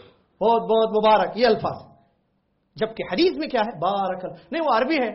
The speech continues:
اچھا، انگلش کا ساتھ ہی پھر، مادری زبان تو ہندی ہے، وہ کیسا آ گئی؟ نہیں، نہیں، وہ سکھ ہے، تو یہ بھی سیکھو دعا، ایک لائن کی دعا، بارک اللہ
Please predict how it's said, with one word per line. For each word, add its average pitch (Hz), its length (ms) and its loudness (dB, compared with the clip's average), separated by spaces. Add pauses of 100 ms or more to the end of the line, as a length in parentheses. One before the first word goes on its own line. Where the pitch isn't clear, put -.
(100)
اچھا، 240 120 -10
انگلش 240 240 -6
کا 269 100 -6
ساتھ 277 220 -6
ہی - 40 -12
پھر، 294 160 -12
مادری 196 280 -2
زبان 214 200 -2
تو 170 80 -6
ہندی 196 280 -4
ہے، 254 80 -4 (1500)
وہ 247 80 -2
کیسا 269 280 2
آ 262 40 4
گئی؟ 285 140 -2 (580)
نہیں، 311 100 0
نہیں، 320 160 -2
وہ 202 80 2
سکھ 294 280 -2
ہے، 214 100 -2
تو 208 80 -4
یہ 285 100 0
بھی 403 120 2
سیکھو 415 220 2
دعا، 359 220 4 (600)
ایک 349 140 2
لائن 392 160 4
کی 370 80 2
دعا، 285 120 2
بارک 233 280 4
اللہ 240 220 2